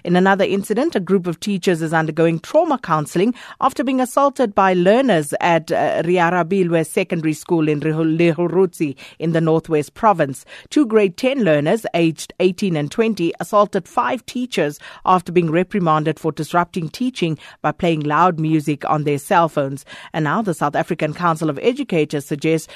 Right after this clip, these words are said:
that cameras be installed in schools to curb the violence, and a learner organization, cosas, calls for workshops to equip both pupils and teachers on a better dispute management and, uh, resolutions.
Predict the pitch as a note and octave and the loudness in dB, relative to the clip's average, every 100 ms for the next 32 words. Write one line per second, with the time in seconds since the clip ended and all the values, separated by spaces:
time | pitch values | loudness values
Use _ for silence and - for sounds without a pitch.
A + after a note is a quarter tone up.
0 | - D#3+ D#3 - B3 C4 F#3 - D3+ D3 | -6 -4 -4 -2 0 2 0 0 -2 -2
1 | - A3 G#3+ D#3+ D3 - F3 D#3+ - - | 0 4 4 2 -4 -2 0 0 -4 -12
2 | - C#4 B3+ D#3+ C#3 C#3 C#3+ C#3 - _ | 2 4 4 -2 0 -2 -2 -6 -10 _
3 | D#3 D3+ D3+ D3 D#3 D#3+ F#3 E3 D3+ D3+ | -2 -2 -4 -2 0 2 4 2 2 -2
4 | D3 D#3 E3+ D#3 C#3+ B3 C4+ C#3 C#3+ - | -2 -2 -2 -4 -2 -2 0 -2 -4 -8
5 | - - - F3+ - D3+ F#3 D4 - D#3+ | -20 -4 0 0 0 0 4 4 2 -2
6 | C#3 - - D#3+ E3 - F#3+ D3 - G#3 | -2 -4 -2 -2 -2 0 0 0 2 4
7 | A3+ - - A#3 G#3 F3+ D3+ - A#3 C#4 | 2 -6 -6 -4 -2 -4 -4 -6 -4 -4
8 | A#3+ G3+ D#3+ D#3+ D3 - - - - E3 | -4 -6 -2 -2 -4 -8 -20 -2 2 2
9 | D#3+ D#3+ D3 D3+ F3 F3 D3 D3 - G3 | 2 -2 -2 0 0 -2 -4 -6 -2 0
10 | F3+ - D#3 D#3 D#3 - D#3+ D3+ C#3 - | 2 0 -2 0 -2 -2 -2 -2 -4 -10
11 | - D#3 D3 D3 D#3 D3+ D3 - D#3 D3+ | -6 -4 -2 0 2 2 0 -4 -4 -4
12 | D#3 D3+ D#3+ - C#3 C3+ | -2 0 0 -2 -6 -6